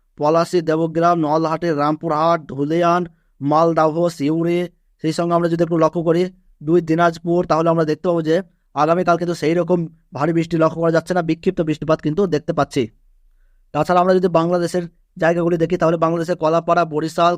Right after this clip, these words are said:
খুলনা, মেহেরপুর, রাজশাহী, কলাই, রংপুর, ময়মনসিংহ, ঢাকা, কুমিল্লা, শিলাহাট, এই অঞ্চলগুলিতেও কিন্তু সেই রকম ভারী বৃষ্টি লক্ষ্য করা যাচ্ছে না, হালকা ছিটেফোঁটা বিক্ষিপ্ত বৃষ্টিপাত লক্ষ্য করা যাচ্ছে আগামীকাল।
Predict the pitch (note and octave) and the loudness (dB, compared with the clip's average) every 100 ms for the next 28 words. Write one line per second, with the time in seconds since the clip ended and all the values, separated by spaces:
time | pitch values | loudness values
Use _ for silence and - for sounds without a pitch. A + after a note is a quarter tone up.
0 | F3 D3+ D#3+ E3 E3+ F3 F3 _ _ C3+ | -4 -6 -4 0 2 2 -2 _ _ -6
1 | C#3+ C#3+ E3 D#3+ E3 E3+ D3+ D#3 D#3+ E3+ | -2 0 -2 -2 -2 0 0 0 0 0
2 | D#3+ F3 E3+ D#3 D#3+ E3 E3+ D3+ D#3 D#3+ | 0 0 0 0 2 2 0 0 -2 -2
3 | E3 E3 E3+ D3+ D3 E3+ E3 D#3+ E3+ E3+ | -4 -2 -2 -2 -2 0 0 -2 -2 -2
4 | E3+ F3 F3 _ _ _ B2 D3+ D#3 E3 | -2 -4 -6 _ _ _ -4 -2 -2 2
5 | E3+ F3 E3+ D3+ E3 E3+ E3+ F3 F3 C#3+ | 2 2 -2 -2 0 0 2 0 0 -2
6 | D3+ D#3 E3 E3 - _ _ - E3 D#3+ | 0 0 0 -4 -14 _ _ -2 2 2
7 | E3 E3+ D#3+ E3+ E3+ D#3+ D#3 D#3+ D#3+ F3 | 2 0 0 -2 -2 -2 -2 0 0 -2
8 | D#3+ D3 D#3 D3+ D#3+ D#3 D#3 D#3+ D#3+ D#3 | -2 -2 -2 -2 0 -2 -2 -2 0 0
9 | D3+ D3+ E3 F#3 _ _ _ D3+ F3 F#3+ | 0 -2 -2 -4 _ _ _ -2 0 -2
10 | E3 E3 D#3+ F3+ E3 D#3 D#3 D#3+ D3+ D3+ | 0 -2 0 0 -2 -4 -4 -4 -4 -2
11 | D#3 D3 - D3+ D3 D3 C#3+ C#3 C#3+ C#3 | -2 -2 -2 -2 -2 -2 -2 0 0 0